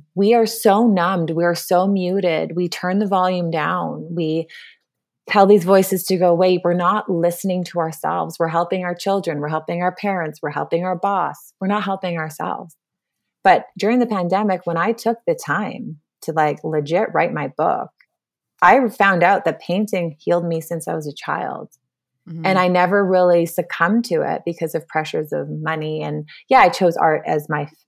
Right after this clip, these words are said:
Speaker 1: my field, but I didn't really choose art to heal myself. I chose it
Speaker 2: Right.
Speaker 1: to monetize, to make big, huge companies money. But when I did it to heal my soul and I handed that to somebody else to heal them,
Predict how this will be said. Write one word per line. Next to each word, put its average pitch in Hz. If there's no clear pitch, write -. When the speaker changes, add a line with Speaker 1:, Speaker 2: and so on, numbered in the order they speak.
Speaker 1:
my 143
field, 196
but 170
I 170
didn't 170
really 165
choose 151
art 151
to 156
heal 160
myself. -
I 175
chose 165
it 156
Speaker 2:
Right. -
Speaker 1:
to 151
monetize, 151
to 147
make 151
big, 156
huge 151
companies 147
money. 151
But 196
when 196
I 180
did 196
it 220
to 170
heal 190
my 175
soul 180
and 170
I 156
handed 160
that 160
to 156
somebody 151
else 156
to 156
heal 151
them, 170